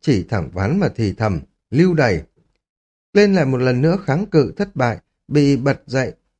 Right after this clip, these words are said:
à, bị bật ra như một mảnh giấy vụn trong cơn cuồng phong, bay thẳng ra khỏi phòng ăn. Ngoài đại sảnh, ánh lửa trong lò sưởi đang dần tan lụi, một đợt sóng thảm họa nổ ra trên cầu thang gỗ.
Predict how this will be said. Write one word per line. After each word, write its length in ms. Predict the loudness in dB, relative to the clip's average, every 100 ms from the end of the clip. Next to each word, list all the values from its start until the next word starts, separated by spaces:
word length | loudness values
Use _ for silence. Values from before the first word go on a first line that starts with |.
| _ _ _
à, 80 | -4
bị 160 | 0 0
bật 300 | 0 0 0
ra 160 | 0
như 120 | 0 0
một 200 | 0 -2
mảnh 220 | -4 -2
giấy 180 | -2 0
vụn 220 | 0 -2 -4
trong 180 | -6
cơn 240 | -2 -2 -2
cuồng 280 | -2 -4 -4
phong, 200 | -6 -6 -8 _ _
bay 200 | 0 0
thẳng 300 | 0 -4 -4
ra 120 | -6
khỏi 220 | -4 -6 -6
phòng 200 | -6 -6
ăn. 220 | -4 -4 -6 _ _ _ _ _ 0
Ngoài 160 | 2
đại 200 | 2 -2
sảnh, 280 | 0 -2 -2 -6
ánh 240 | -4 0 4
lửa 180 | 2 0
trong 200 | -2 -2
lò 140 | -2 -2
sưởi 260 | -2 -4
đang 200 | -4 -4
dần 200 | -2 -2
tan 320 | -2 -2 0
lụi, 200 | 0 -2 -6 _ _
một 200 | 0 0
đợt 140 | 2 -2
sóng 280 | -2 -4 -4
thảm 260 | -2 -4 -2
họa 200 | -4 -4
nổ 260 | -4 -4 -2
ra 180 | -4 -4
trên 220 | -4 -4
cầu 200 | -4 -4
thang 200 | -4 -2
gỗ. 280 | -2 0